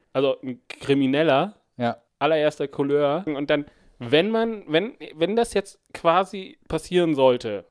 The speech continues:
Speaker 1: Worst Case Scenario, und ich meine, wir reden ja nicht darüber, dass alle fünfzig Frauen Recht haben müssen, sondern es reicht eine.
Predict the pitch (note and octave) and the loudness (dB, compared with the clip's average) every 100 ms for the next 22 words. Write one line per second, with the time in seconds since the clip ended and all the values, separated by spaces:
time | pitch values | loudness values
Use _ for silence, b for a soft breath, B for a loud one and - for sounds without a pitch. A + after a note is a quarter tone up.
0 | _ C3 D3+ E3 - D#3 D3+ - C#3 B2+ | _ 0 2 2 -4 -4 -4 -6 -8 -6
1 | A2 G#2 G2+ G#2 _ _ - E3 F3 F3+ | -6 -6 -8 -12 _ _ -2 0 2 0
2 | F#3 E3+ G3 G#3+ F3 F3 D#3+ E3+ E3+ D3+ | 0 0 -2 -2 -2 -2 -2 0 -2 -4
3 | - E3+ G3 - F#3+ G3+ - - - - | 0 0 0 -2 -4 -6 -14 -20 -20 -4
4 | E3+ G#3 D#3 D3 - D3+ D#3+ - B2+ A2 | 0 2 0 -2 -6 -4 -4 -2 -2 -2
5 | A2 A#2 D3 G#3+ - _ _ _ C#3 D#3 | -8 -6 -6 -6 -12 _ _ _ -4 0
6 | E3 D#3 C#3+ D3+ E3+ - _ D#3+ F3+ C3 | -2 -2 -2 2 2 0 _ 2 4 0